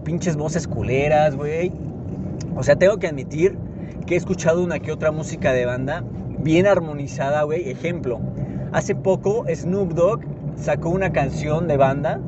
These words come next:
con, creo que es la banda El Recodo o alguna mamada así, alguna de esas, de esas bandas más famosillas. Y la neta me gustó, me gustó porque está armonizada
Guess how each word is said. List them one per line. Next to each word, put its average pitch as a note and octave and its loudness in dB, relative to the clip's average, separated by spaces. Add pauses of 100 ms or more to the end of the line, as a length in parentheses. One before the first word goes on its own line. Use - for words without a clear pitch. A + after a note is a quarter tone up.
(1700)
con, A#2+ 2
creo B2+ 2
que E3+ 0
es - 2
la B2 4
banda C3 0
El C3 -2
Recodo - 0
o B2+ 4
alguna B2 0
mamada B2 0
así, D3 -2
alguna D#3+ 0
de F3+ 4
esas, C#3+ -2
de - 0
esas B2+ -4
bandas B2 0
más B2+ -2
famosillas. B2+ -4 (1400)
Y C#3 0
la C#3+ 2
neta E3 2
me D#3 -4
gustó, D#3+ -4
me D#3+ -4
gustó E3 0
porque F3 -2
está D#3+ 4
armonizada D#3 0